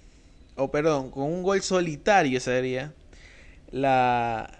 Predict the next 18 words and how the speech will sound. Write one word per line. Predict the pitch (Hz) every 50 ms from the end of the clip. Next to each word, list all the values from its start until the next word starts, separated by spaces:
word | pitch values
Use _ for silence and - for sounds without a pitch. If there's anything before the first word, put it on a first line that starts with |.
| - -
la | - 127 135 135
acción, | 135 135 - - 160 165 180 190 - - - - - - -
eh, | - 123 135 135 131 123
consigue | - 151 147 143 - - 190 196 175 151 139 131 131 - - - - - - - - - -
estos | - 147 160 170 160 151
tres | - 170 165
puntos | - 185 190 180 175 170
valiosísimos | 165 170 180 190 175 160 - - 247 262 - - - 160 147 131 139 147
que | - - 180 202
le | 190 156
permiten | - 143 139 139 151 185 196 185 - 196 190 180 - - - - - - - -
hoy | 240 262 262 -
por | - 180 170 180
hoy | 214 226 226 214 - - - - - - - -
estar | - 160 - - - 208 208 208 208 - -
en | 165 160
la | 156 156 156 -
parte | - 226 226 220 214 220 - 175 170